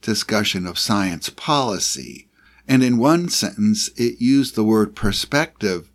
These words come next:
twice. I generally don't use the same term twice in the same sentence.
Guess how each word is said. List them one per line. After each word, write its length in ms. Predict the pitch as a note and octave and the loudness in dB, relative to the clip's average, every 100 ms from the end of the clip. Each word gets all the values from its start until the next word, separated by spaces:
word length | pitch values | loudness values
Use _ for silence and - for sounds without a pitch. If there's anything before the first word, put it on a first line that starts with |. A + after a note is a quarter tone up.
| _ - | _ -18
twice. 720 | - G3+ F#3 E2 C#2+ - - | -6 2 4 2 -2 -6 -4
I 240 | G#2 A2 | -4 -4
generally 420 | G2 C#3 A#2 G#2+ | -2 0 2 2
don't 240 | G2+ G2+ G2 | 0 -2 0
use 260 | A2+ G2 | 2 2
the 60 | E2+ | -2
same 300 | - F2 E2+ | -2 -2 -4
term 320 | - D#2 C2 | -4 -6 -6
twice 520 | - - E2+ D#2 C#2+ | -10 -8 -6 -4 -4
in 120 | C2 C2+ | -6 -6
the 80 | |
same 320 | - C#2 C#2 B1+ | -6 -6 -8 -6
sentence. 640 | - E2+ - C2 - | -6 -6 -8 -10 -10